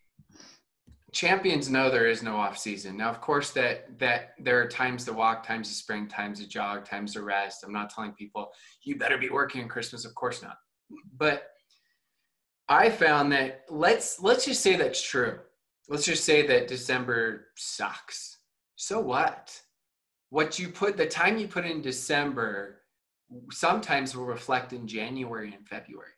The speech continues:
So first things first is, is, is think long-term, not just the short-term quick fix,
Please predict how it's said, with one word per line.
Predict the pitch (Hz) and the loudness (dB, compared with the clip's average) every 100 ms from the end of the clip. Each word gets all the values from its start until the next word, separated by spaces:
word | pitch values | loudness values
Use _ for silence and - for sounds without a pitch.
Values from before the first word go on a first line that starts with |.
| _ _ _ - _ _ 151 | _ _ _ -20 _ _ -18
So | - - 156 147 139 - | -10 2 4 4 2 0
first | 185 214 | 0 0
things | 160 135 | -2 -8
first | - 151 156 147 - | 0 4 4 2 -2
is, | 127 117 113 113 | -2 0 -2 -6
is, | 113 107 - - | -10 -12 -14 -10
is | 135 120 | -8 -8
think | - 165 170 | -8 -8 -6
long-term, | 139 127 123 120 - 135 113 104 104 - _ _ _ | -4 -2 -4 -8 -6 -4 -4 -6 -8 -12 _ _ _
not | 131 135 139 | 0 2 2
just | 135 120 | -4 -10
the | - | -10
short-term | 117 - 127 123 123 113 107 | -8 -2 -2 -4 -8 -8 -8
quick | 120 110 - | -10 -10 -10
fix, | - 127 107 107 - | -4 -4 -4 -8 -16